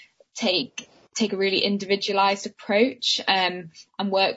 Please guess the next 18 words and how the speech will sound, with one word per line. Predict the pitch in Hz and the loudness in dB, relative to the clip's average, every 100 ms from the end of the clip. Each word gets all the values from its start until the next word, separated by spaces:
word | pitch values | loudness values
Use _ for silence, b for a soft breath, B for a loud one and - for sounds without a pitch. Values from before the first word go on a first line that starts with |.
| 175 | -2
with | 202 202 | -2 0
addicts | 190 202 233 - - | 0 0 -4 -4 -2
to | 202 | -2
establish | 180 - 196 214 226 - | 0 0 0 2 -2 -2
their | - 190 190 196 190 | 0 0 2 0 -2
reproductive | 202 202 - 208 190 - 202 - | -4 -4 -2 0 0 0 -2 -2
preferences | - 208 - 208 - 208 208 208 | -4 -4 0 -2 0 0 2 0
and | 196 | -4
empower | 180 165 202 196 190 | -4 -4 0 0 0
them | 180 180 | -2 -6
to | 185 - | -6 0
be | |
able | - 190 180 | 0 2 0
to | 214 | 0
make | 180 - 196 | -2 0 0
autonomous, | - - 185 175 190 - - B B B B - | 0 2 2 2 -2 -4 -10 B B B B 2
um, | 190 | 2
decisions. | 170 - 190 170 147 147 175 - | 2 0 0 2 0 -2 -4 -8